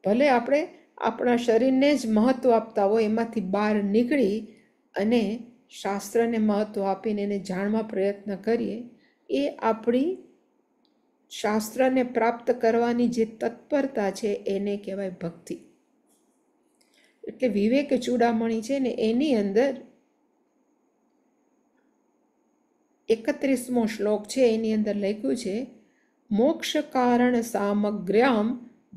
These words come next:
ભક્તિ એવ ગરીયસી." મોક્ષને પ્રાપ્ત કરવાના જે સામગ્રી છે,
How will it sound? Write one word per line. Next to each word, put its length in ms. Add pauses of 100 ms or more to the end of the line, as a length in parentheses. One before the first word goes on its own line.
(100)
ભક્તિ 800
એવ 340
ગરીયસી." 760 (680)
મોક્ષને 640
પ્રાપ્ત 500
કરવાના 640
જે 180
સામગ્રી 640
છે, 180